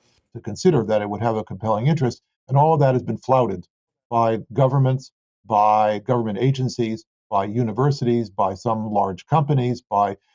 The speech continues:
uh, cities and, uh, against their police departments and other city employees and so on, all disregarding all of that legal theory for no apparent reason, uh,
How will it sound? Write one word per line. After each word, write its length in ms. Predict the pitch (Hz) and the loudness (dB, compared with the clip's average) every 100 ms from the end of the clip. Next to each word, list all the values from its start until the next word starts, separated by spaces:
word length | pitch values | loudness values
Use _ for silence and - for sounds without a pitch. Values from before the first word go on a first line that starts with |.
| _ _ | _ _
uh, 160 | 117 104 | -8 -8
cities 460 | - 156 143 135 123 | -2 2 4 4 0
and, 200 | 104 107 | -6 -8
uh, 140 | 107 | -8
against 340 | 104 117 - - | -6 -6 -6 -6
their 140 | 101 | -10
police 340 | - 127 135 - | -6 -2 -2 -2
departments 580 | 110 117 117 117 110 | -4 0 0 -2 -6
and 100 | 104 | -4
other 280 | 104 113 113 | -4 -2 -6
city 340 | 110 - 113 110 | -8 -4 -2 -2
employees 580 | 98 - 131 120 117 | -6 -2 0 0 -4
and 140 | - - | -8 -6
so 200 | 147 143 | -2 0
on, 140 | 107 - _ - | -2 -6 _ -2
all 180 | 165 190 | 2 4
disregarding 680 | 185 160 113 117 117 113 - | 2 0 -2 0 0 -4 -2
all 260 | 135 170 180 | 2 4 4
of 220 | 113 101 | 0 -2
that 240 | 120 117 | -2 0
legal 300 | 120 135 113 | -2 0 -2
theory 420 | - 101 101 101 _ _ _ _ - | -4 -8 -6 -8 _ _ _ _ -2
for 80 | 143 | 4
no 400 | 147 175 170 170 | 6 6 4 0
apparent 340 | 123 143 143 113 | -2 0 0 0
reason, 400 | 131 127 113 110 | -2 0 -4 -4
uh, 240 | 117 113 | -4 -4